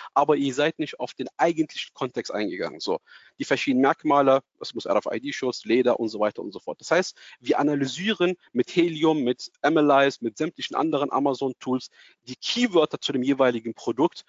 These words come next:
und extrahieren sie und werten sie nach der Gewichtigkeit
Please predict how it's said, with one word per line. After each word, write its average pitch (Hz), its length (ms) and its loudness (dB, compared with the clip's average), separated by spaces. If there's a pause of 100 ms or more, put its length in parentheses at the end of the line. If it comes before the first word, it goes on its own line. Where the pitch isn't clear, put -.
(200)
und 139 180 2
extrahieren 143 840 0
sie 131 240 -6
und 123 340 -4
werten 151 300 0
sie 135 120 -4
nach 120 160 -4
der 107 120 -14
Gewichtigkeit 113 800 -4